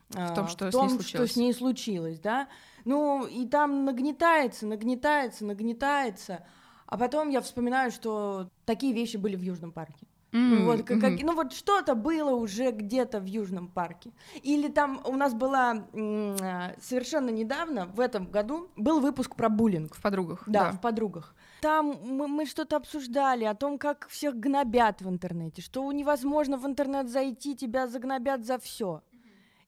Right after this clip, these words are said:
Speaker 2: И была же, вообще весь сезон
Speaker 1: Да,
Speaker 2: был,
Speaker 1: да,
Speaker 2: помнишь,
Speaker 1: да,
Speaker 2: про
Speaker 1: да.
Speaker 2: буллинг, когда у Кайла Брафловски, а, батя, а, наливал вино в стакан, в бокал,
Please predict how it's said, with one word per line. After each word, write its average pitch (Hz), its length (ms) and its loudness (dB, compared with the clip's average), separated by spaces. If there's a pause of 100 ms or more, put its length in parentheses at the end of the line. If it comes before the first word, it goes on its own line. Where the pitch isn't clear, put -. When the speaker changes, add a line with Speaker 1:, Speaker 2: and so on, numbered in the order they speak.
Speaker 2:
И 226 80 0
была 233 500 4
же, 165 280 -8 (260)
вообще 226 720 -4
весь 247 280 -4
сезон 254 560 6
Speaker 1:
Да, - 0 -
Speaker 2:
был, 190 160 -2
Speaker 1:
да, 196 120 -2 (140)
Speaker 2:
помнишь, 262 240 0
Speaker 1:
да, 185 100 -4
Speaker 2:
про 240 100 4
Speaker 1:
да. 202 60 -2
Speaker 2:
буллинг, 302 460 -2 (260)
когда 240 720 0
у 233 140 -6
Кайла 247 400 4
Брафловски, 208 920 -4 (260)
а, 180 220 0
батя, 220 640 0 (300)
а, 180 300 -4
наливал 220 640 0
вино 214 640 -2 (360)
в - 60 -20
стакан, 208 680 -4
в 190 80 -10
бокал, 214 640 -2